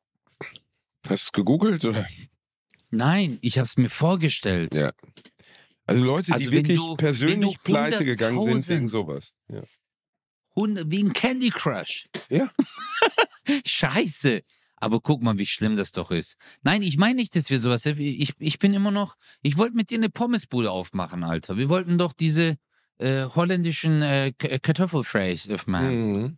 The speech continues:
Speaker 1: das wär gut.
Speaker 2: Oder
Speaker 1: So,
Speaker 2: diesen
Speaker 1: äh,
Speaker 2: Pancake-Laden.
Speaker 1: nennen wir das
Speaker 2: Ich
Speaker 1: dann Erik von der Goldständies?
Speaker 2: <clears throat> Erik von der Goldstände. Hey, aber warum nicht? Guck mal. Also ich würde, wenn ich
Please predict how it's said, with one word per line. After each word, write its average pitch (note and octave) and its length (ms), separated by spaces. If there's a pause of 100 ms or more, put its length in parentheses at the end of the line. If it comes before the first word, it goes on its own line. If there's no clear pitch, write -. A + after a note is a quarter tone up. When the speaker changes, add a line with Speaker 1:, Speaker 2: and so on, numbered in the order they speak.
(140)
Speaker 1:
das G2+ 180
wär A#2 140
gut. A#2+ 120
Speaker 2:
Oder B2 120
Speaker 1:
So, - 60
Speaker 2:
diesen C3 240
Speaker 1:
äh, - 0
Speaker 2:
Pancake-Laden. A2+ 800
Speaker 1:
nennen C3 140
wir C#3 100
das C3 80
Speaker 2:
Ich - 40
Speaker 1:
dann B2+ 160
Erik C#3+ 380
von A#2+ 140
der A#2+ 100
Goldständies? D#3+ 840
Speaker 2:
<clears throat> - 880
Erik E3+ 340
von F3+ 120
der F3 100
Goldstände. B2 720 (340)
Hey, F#3 280 (380)
aber C#3+ 240
warum G#3 300
nicht? B3 340
Guck A3 200
mal. A2 280 (1500)
Also C#3 260
ich B3 240
würde, D#3 500
wenn C3 200
ich - 240